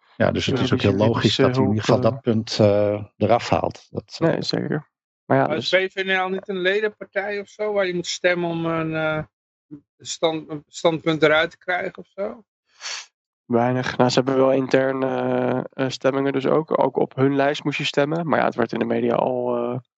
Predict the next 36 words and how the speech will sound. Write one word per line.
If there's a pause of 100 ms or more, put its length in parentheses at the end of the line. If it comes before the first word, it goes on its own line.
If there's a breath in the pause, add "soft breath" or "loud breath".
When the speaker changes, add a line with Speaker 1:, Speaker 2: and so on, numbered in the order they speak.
(260)
Speaker 2:
Wiebren
zei
gewoon:
"Oh,
mijn
nummer
twee
is
Henk
Krol
en
mijn
nummer
drie
is
die."
Dus
het
stond
eigenlijk
allemaal
vast.
Het
was
gewoon,
eh,
je
kon
daar
niet
echt
iets
inbrengen,
volgens
mij,
democratisch.